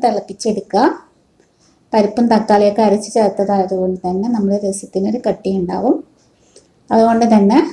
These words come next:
രസം വെന്ത് കഴിയുമ്പോൾ നമുക്ക് വെള്ളം വേണ്ടതിനനുസരിച്ചിട്ട്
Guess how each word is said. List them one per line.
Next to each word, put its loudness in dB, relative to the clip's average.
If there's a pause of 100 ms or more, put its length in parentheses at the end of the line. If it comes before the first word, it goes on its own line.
(340)
രസം 0 (460)
വെന്ത് 4
കഴിയുമ്പോൾ 4
നമുക്ക് -2
വെള്ളം 4 (120)
വേണ്ടതിനനുസരിച്ചിട്ട് -4